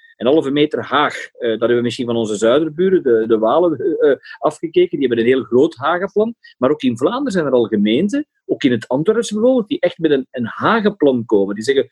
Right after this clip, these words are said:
we gaan terug die oude hagen die we vroeger in Vlaanderen in het landschap zagen, die gaan we terug, eh, eh, tot mogelijk maken. Wel,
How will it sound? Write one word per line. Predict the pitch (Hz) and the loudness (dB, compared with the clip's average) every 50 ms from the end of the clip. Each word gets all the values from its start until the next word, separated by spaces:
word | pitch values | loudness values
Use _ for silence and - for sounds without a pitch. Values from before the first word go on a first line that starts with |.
| _ - _ | _ -10 _
we | - 117 | -2 0
gaan | 113 135 131 127 | 2 2 0 0
terug | 123 147 202 196 170 | 0 -2 -2 -2 -2
die | 147 139 127 | -4 -10 -6
oude | - 151 160 190 190 165 | -2 0 2 4 2 2
hagen | 123 117 123 151 190 185 180 | 0 -2 -2 -2 -2 -2 -2
die | 165 156 | -2 -2
we | 139 123 113 | -2 -2 0
vroeger | - 160 170 156 147 | 0 0 0 0 -2
in | 131 123 117 | -4 -4 -2
Vlaanderen | 131 139 151 165 170 165 143 131 | -2 -2 -2 -2 -4 -4 -4 -4
in | 127 | -4
het | 123 117 | -4 -2
landschap | 147 143 143 - - 147 - | -4 -4 -4 -4 -8 -8 -8
zagen, | - - 143 147 165 175 175 175 _ _ _ _ _ _ _ | -6 -6 -4 -2 -2 -2 -4 -4 _ _ _ _ _ _ _
die | 131 127 123 | -2 0 2
gaan | 135 131 | 2 2
we | 123 120 | 2 0
terug, | 120 - 147 - - - | 0 -2 -4 -4 -4 -4
eh, | - - 135 123 117 113 113 113 107 101 | -6 -2 2 2 4 4 4 2 2 0
eh, | 95 - - 110 107 104 101 101 98 98 101 | -2 -4 -4 -4 -2 -2 -2 -2 -4 -6 -8
tot | - 110 101 | -8 -4 -2
mogelijk | 104 110 131 165 202 202 - | 0 2 2 2 0 -2 -2
maken. | 185 185 196 196 196 - _ _ _ | -2 -2 -2 -2 -6 -18 _ _ _
Wel, | - 139 131 - | 0 0 0 -2